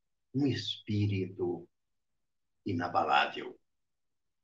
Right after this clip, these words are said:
O que é que isso nos ensina? Que somente o novo coração,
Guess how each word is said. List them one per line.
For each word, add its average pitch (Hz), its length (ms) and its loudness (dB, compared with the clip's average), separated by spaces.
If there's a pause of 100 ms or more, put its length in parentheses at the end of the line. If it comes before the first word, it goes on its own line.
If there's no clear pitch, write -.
(1160)
O 104 120 -2
que 113 140 6
é 117 100 10
que 117 180 -2
isso 107 240 2
nos 107 240 0
ensina? 87 840 -4 (1080)
Que 110 100 -4
somente 98 840 0 (760)
o - 100 -6
novo 117 340 4
coração, - 640 -4